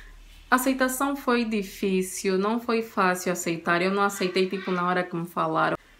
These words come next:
Para mim foi difícil aceitar porque eu via, o meu filho é muito inteligente.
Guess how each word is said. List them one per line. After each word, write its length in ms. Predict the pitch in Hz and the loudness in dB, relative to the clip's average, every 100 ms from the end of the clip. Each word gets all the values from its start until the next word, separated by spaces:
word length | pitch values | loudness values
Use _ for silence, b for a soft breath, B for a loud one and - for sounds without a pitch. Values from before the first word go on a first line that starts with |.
| - | -2
Para 140 | 294 302 | 2 4
mim 160 | 359 | 2
foi 160 | 359 311 | 2 2
difícil 380 | 269 262 254 233 | 2 0 0 0
aceitar 460 | 220 190 202 208 | 0 0 4 2
porque 220 | 226 226 | 2 -2
eu 100 | 285 | 0
via, 300 | 262 240 220 | 2 4 4
o 40 | 214 | 4
meu 140 | 330 | 2
filho 220 | 339 320 | 2 4
é 40 | 311 | 4
muito 280 | 311 302 240 | 4 2 2
inteligente. 720 | 214 190 185 190 180 170 | 0 0 2 2 2 -2